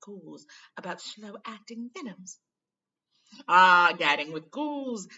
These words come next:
said Lockhart, taking the note from Hermione and smiling wildly at her. Possibly my very favorite book.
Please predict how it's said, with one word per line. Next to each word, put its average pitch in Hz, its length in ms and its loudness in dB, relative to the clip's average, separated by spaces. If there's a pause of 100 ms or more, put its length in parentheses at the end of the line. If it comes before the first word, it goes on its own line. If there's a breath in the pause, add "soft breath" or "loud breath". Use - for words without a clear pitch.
said 151 220 -8
Lockhart, 147 380 -4
taking 160 200 -14
the 156 80 -14
note 147 240 -10
from 156 180 -12
Hermione 143 560 -10
and 151 100 -18
smiling 147 360 -10
wildly 147 420 -6
at 143 180 -10
her. 143 160 -10 (340 loud breath)
Possibly 147 580 -10
my 139 420 -8 (280)
very 151 300 -4
favorite 143 320 -10
book. - 160 -14